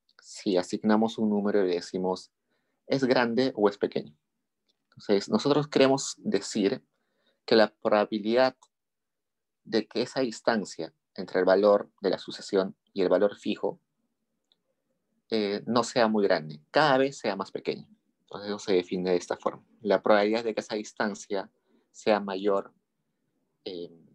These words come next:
a ese número, a esa, a ese parámetro, es igual a cero. Esto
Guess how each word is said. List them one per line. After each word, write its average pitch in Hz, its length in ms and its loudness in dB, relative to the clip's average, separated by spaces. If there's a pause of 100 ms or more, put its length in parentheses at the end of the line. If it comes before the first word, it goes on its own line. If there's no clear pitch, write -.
(100)
a 101 80 0
ese 104 200 -4
número, 101 460 0
a 104 60 -2
esa, - 220 -10 (220)
a 110 60 -2
ese 110 140 -6
parámetro, 101 520 -2 (560)
es - 200 -18
igual 92 420 2
a - 100 -18
cero. - 260 -6 (3500)
Esto 151 460 2